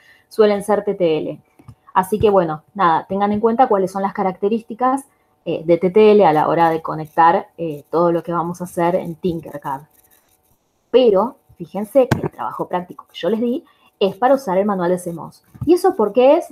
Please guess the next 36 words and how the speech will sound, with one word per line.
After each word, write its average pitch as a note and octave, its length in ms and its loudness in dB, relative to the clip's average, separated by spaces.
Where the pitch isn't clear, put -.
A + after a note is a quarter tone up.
Bueno, B3+ 220 -2
porque B3+ 200 -2
en C#4+ 140 -4
general, D4+ 480 0
cuando G3 220 -4
vamos B3 260 -2
a A#3+ 60 -4
la A#3 80 -2
vida B3 160 2
real C4+ 240 4
y F#3+ 60 0
hacemos G#3 340 -8
esto A#3+ 180 -4
en F#3+ 80 -6
el E3 80 -4
laboratorio, F3+ 640 2
en F3+ 80 -4
el D#3+ 80 -10
trabajo G3 320 -4
práctico, D4 420 0
yo F#4+ 140 0
les F4 140 0
hago D4+ 180 4
comprar C4+ 300 2
integrados A#3 460 0
cmos, G3+ 480 -4
porque D#4 280 2
tienen F4 320 0
un E4 280 -2
rango D#4+ 440 0
dinámico C4+ 600 -2
para F#3+ 200 -2
la F#3 120 -4
tensión G3 320 -6
de C#4+ 60 0
alimentación C4 680 -2